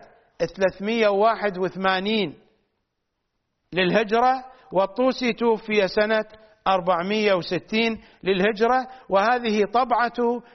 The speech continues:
مؤسسة الأعلمي، بيروت، لبنان، صفحة مية وتسعة وثمانين. وأخبرني جماعة، الطوسي يقول: "عن جعفر ابن محمد ابن قولوي،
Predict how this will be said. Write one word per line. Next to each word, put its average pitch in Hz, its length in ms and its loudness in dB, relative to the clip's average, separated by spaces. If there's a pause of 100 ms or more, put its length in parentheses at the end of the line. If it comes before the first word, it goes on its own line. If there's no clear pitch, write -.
مؤسسة 208 760 -2
الأعلمي، 170 800 -2 (480)
بيروت، 185 720 0 (240)
لبنان، 220 600 0 (340)
صفحة 202 460 -2
مية 269 280 2
وتسعة 220 500 0
وثمانين. 165 680 -2 (320)
وأخبرني 214 1000 0
جماعة، 160 640 -2 (200)
الطوسي 226 580 0
يقول: 160 460 0 (380)
"عن 208 360 -2
جعفر 214 600 2 (460)
ابن 208 340 0
محمد 254 760 0 (360)
ابن 233 340 0
قولوي، 202 840 2